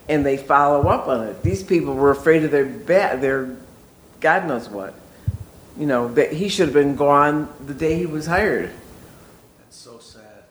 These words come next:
Speaker 1: And some kids became, honestly, because of this, became druggies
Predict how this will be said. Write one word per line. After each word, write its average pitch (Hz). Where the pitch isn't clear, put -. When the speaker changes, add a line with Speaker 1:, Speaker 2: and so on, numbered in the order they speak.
Speaker 1:
And 147
some 170
kids 180
became, 147
honestly, 151
because 156
of 151
this, 120
became 123
druggies 131